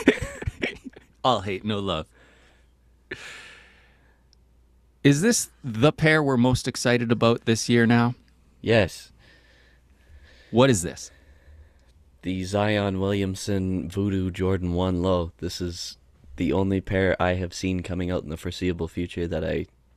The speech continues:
Speaker 2: really want. And it's nice to know that they are coming out, or even a little bit, 'cause we kinda were speculating that they weren't.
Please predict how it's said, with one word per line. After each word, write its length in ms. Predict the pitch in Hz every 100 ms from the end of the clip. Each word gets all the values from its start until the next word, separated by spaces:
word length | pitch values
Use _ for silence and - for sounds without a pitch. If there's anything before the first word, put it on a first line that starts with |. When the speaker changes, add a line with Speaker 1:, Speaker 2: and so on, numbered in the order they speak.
| -
Speaker 2:
really 280 | 90 87 87
want. 340 | 82 78 - - - _ _ _ _ _ _ _
And 200 | 71 73 69
it's 200 | 78 -
nice 200 | 90 -
to 100 | 85
know 140 | 85
that 140 | 85
they 120 | 80 82
are 140 | 85
coming 320 | - 82 80
out, 260 | 78 80 - _ _ _ _ -
or 100 | 87
even 300 | 65 85 82
a 60 | 76
little 240 | 87 87
bit, 240 | 78 73 - -
'cause 240 | 90 85
we 160 | 98 78
kinda 300 | - 85 78
were 80 | 76
speculating 580 | - 78 - 73 82
that 120 | 78 -
they 100 | 76
weren't. 300 | 71 67